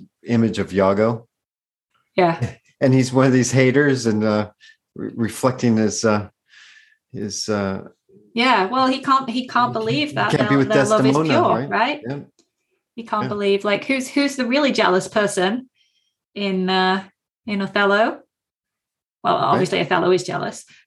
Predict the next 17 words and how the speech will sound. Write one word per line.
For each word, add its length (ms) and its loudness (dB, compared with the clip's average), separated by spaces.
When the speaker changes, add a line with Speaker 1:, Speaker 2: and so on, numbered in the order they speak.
Speaker 2:
uh, 240 -6
without, 280 -2
<laughs> 240 0
Speaker 1:
<laughs> 100 -2
Speaker 2:
without 400 2
reason. 400 2
Like, 240 -2
let's 240 -4
not, 280 -2
not 100 -8
say 140 -4
that. 280 0
But 240 -2
yeah, 220 0
Iago 500 0
is 220 -4
the, 320 -4